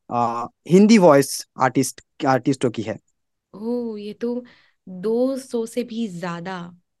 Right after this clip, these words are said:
Speaker 2: बाबा।
Speaker 1: हाँ।
Speaker 2: मानना पड़ेगा आपको, हाँ। तो उन कुछ characters की आवाज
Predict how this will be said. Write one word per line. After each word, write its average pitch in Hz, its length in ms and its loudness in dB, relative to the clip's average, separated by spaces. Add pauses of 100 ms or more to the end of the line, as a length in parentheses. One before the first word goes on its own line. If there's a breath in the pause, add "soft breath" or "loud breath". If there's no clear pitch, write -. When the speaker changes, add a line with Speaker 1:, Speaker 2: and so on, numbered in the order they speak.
(120)
Speaker 2:
बाबा। 170 520 -12
Speaker 1:
हाँ। 113 340 -6 (140)
Speaker 2:
मानना 190 280 -4
पड़ेगा 247 340 2
आपको, 180 240 -8
हाँ। 254 220 -6 (480 loud breath)
तो 370 140 -4
उन 349 500 0 (360)
कुछ 370 200 -2
characters 277 560 -2
की 330 140 0
आवाज 277 500 2